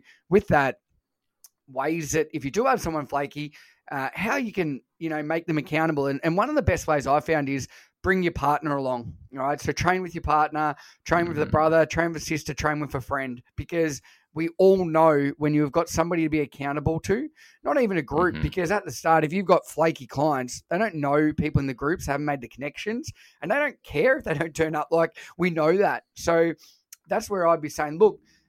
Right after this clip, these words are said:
Speaker 1: if you pay for a month, bring your partner along for free, right? And do this together. Make it a, a positive experience." Or do you have a friend? Let's do it together and,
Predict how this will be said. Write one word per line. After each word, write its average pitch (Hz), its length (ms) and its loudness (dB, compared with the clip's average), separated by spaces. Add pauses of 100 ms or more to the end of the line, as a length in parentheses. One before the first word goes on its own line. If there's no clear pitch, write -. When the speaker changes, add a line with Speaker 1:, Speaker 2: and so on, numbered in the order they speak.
(120)
Speaker 1:
if 135 120 -16
you 240 120 -4
pay 226 220 -2
for 160 120 -4
a 151 40 0
month, 139 320 -6 (140)
bring 240 380 4
your 180 100 4
partner 170 440 -2
along 147 380 -2
for 143 100 -8
free, 113 460 -10
right? 135 240 -4
And 175 220 -4
do 214 200 -2
this 190 220 -8
together. 147 480 -4 (260)
Make 175 240 -4
it 196 80 -8
a, 185 200 -6 (120)
a 160 40 -6
positive 165 460 0
experience." 147 800 -4
Or 151 140 4
do 151 60 -8 (380)
you 226 60 0
have 220 100 0
a 220 80 -2
friend? 247 540 -4
Let's 208 240 -2
do 202 140 4
it 208 60 -2
together 196 380 0
and, 151 140 -2